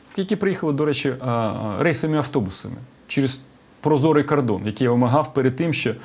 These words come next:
кілька місяців закрити, і, і наша влада не закрила. Так от вони приїхали, плюс сепаратисти, яких було теж достатньо,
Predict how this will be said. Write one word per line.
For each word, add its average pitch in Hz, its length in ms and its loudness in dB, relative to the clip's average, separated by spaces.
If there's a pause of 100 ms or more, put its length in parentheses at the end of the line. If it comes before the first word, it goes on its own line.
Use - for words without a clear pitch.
(120)
кілька 139 240 0
місяців 135 360 0
закрити, 139 560 2 (320)
і, 202 100 -2 (400)
і 165 100 0
наша 156 240 2
влада 135 220 4
не 123 100 4
закрила. 107 420 -4
Так - 140 -8
от 190 100 -4
вони 208 180 0
приїхали, 214 540 0 (280)
плюс 208 460 4 (160)
сепаратисти, 165 680 2
яких 123 200 2
було 131 200 4
теж 131 420 0
достатньо, 113 600 0